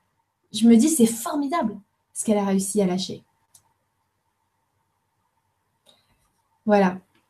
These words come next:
Et du coup, je voulais parler de cette, euh, cette loi de Murphy parce que je trouve ça vraiment, vraiment, vraiment trop cool.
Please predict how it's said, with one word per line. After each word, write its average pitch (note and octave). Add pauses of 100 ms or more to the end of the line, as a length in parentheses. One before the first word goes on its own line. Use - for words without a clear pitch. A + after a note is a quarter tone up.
(120)
Et A3+
du F#3+
coup, B3
je C4
voulais A3+
parler A3+
de -
cette, G3+
euh, F#3+
cette G3+
loi A#3
de A3
Murphy G#3
parce G3
que A#3+
je A#3
trouve B3+
ça A#3+
vraiment, C#4
vraiment, A#3
vraiment A3
trop A3
cool. G3+